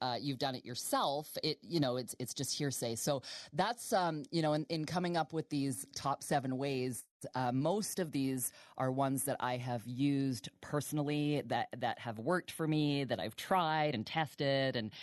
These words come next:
and had success with. Um, those are the ones that I like to share the most because, um, because, you know, I, I, I can't say for sure that something works unless I try it myself and I do it. So number one on the list, um,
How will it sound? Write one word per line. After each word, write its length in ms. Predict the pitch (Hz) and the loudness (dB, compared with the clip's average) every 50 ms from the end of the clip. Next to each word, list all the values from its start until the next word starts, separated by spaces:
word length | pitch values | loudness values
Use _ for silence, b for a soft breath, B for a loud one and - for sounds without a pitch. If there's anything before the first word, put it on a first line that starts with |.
| B B B - | B B B -4
and 120 | 123 113 | -2 0
had 220 | 104 120 120 117 - | 0 0 0 0 -2
success 500 | 120 - - - 208 202 214 - - - | -4 -6 0 2 4 4 4 4 2 2
with. 340 | 151 151 139 139 135 - B B B B B B B - | 2 4 4 4 2 0 B B B B B B B -2
Um, 420 | 123 123 120 117 117 117 - 147 | 0 0 2 2 2 0 2 2
those 220 | 165 196 226 214 | 2 4 4 4
are 40 | 233 | 4
the 100 | 202 202 | 4 6
ones 200 | 175 165 160 139 143 | 6 4 4 4 4
that 100 | 147 139 | 4 6
I 60 | 131 | 6
like 200 | 131 131 123 - | 6 4 2 2
to 80 | 143 127 | 2 2
share 300 | - - 143 131 123 113 | 4 4 4 4 4 6
the 80 | 120 | 6
most 480 | 131 165 202 190 156 160 151 - - 123 | 8 8 8 8 6 4 0 -2 -2 -2
because, 720 | 135 135 123 - - - 135 123 120 117 117 113 - - - | 0 0 0 0 0 2 4 4 4 4 2 0 -2 -2 0
um, 320 | 113 117 107 101 104 87 | 0 2 2 2 0 -2
because, 400 | - - - 120 117 104 - - - _ _ _ - | -4 -4 -4 -4 -4 -4 -4 -6 -8 _ _ _ 0
you 140 | - 131 123 | 2 2 4
know, 120 | 117 117 | 4 2
I, 200 | - - 123 131 - | 2 2 0 0 0
I, 160 | 123 127 127 - _ _ - - | -2 -2 -4 -4 _ _ -8 -6
I 60 | 127 | -4
can't 260 | - - 135 120 - | -2 0 0 0 0
say 160 | - - 131 | 0 0 0
for 160 | 120 - 131 | 0 0 0
sure 240 | - - - 123 123 | 0 2 2 2 2
that 100 | 110 - | 0 0
something 380 | - - 117 - - 120 120 120 | 0 0 0 0 0 0 0 0
works 280 | 123 123 - - - | 0 0 -2 -2 0
unless 260 | 123 120 117 110 - 110 | 0 2 2 2 0 -2
I 60 | 110 | -4
try 240 | - - 117 117 113 | -2 0 0 0 0
it 60 | - | 2
myself 480 | 117 120 110 - 117 110 113 110 - | 0 0 0 0 0 0 0 0 -2
and 80 | 113 104 | -2 -4
I 60 | 101 | -4
do 240 | 104 - 135 131 120 | -2 0 0 2 2
it. 160 | 107 101 - _ _ _ _ _ - | 0 0 -4 _ _ _ _ _ -2
So 260 | - - 156 143 127 B B B B B B | 2 2 2 2 2 B B B B B B
number 360 | - 165 196 220 247 269 269 247 | 0 2 2 4 4 4 4 6
one 240 | 196 185 190 196 | 6 4 4 4
on 80 | 196 190 | 4 4
the 80 | 165 147 | 4 4
list, 400 | 139 135 123 123 - - - - | 4 4 4 4 2 -2 -2 0
um, 320 | 127 131 123 123 120 117 | 0 2 4 4 2 2